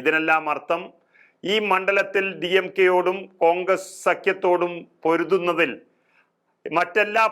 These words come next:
പാർട്ടികളും പരാജയപ്പെട്ടു എന്ന് തന്നെയാണ്. ഉപതെരഞ്ഞെടുപ്പിൽ സ്ഥാനാർത്ഥിയെ നിർത്തില്ല എന്ന് വിജയിയുടെ തമിഴക വെട്രി കഴകവും നേരത്തെ തന്നെ അറിയിച്ചു.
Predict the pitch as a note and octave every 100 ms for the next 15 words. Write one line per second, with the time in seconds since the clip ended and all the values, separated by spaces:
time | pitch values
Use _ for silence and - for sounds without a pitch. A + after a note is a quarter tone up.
0 | G3+ F#3+ F#3+ G#3 G3+ G3 F3+ F3 F3+ G3
1 | G#3 G#3 G3+ G3 F#3 F#3 F3 F3 C#3+ E3
2 | D#3+ D#3 D#3 C3 A2 - _ A#2 D3+ E3
3 | E3 E3+ E3+ E3 D#3+ D#3+ D#3 E3 E3 D#3+
4 | D#3+ E3+ E3 C#3+ C#3+ C3 - F3 E3+ E3
5 | E3 D#3+ E3+ F3+ - _ _ F3 E3+ E3
6 | A3 G#3+ G3+ F#3+ F#3+ F#3 - E3 F#3 G3
7 | F#3+ F3+ E3+ E3+ F3+ F#3 F#3 E3+ E3+ F3
8 | E3 D#3+ D#3+ _ _ - D3+ E3 E3+ F3
9 | F3 D#3 D#3 D3 C#3+ - A#2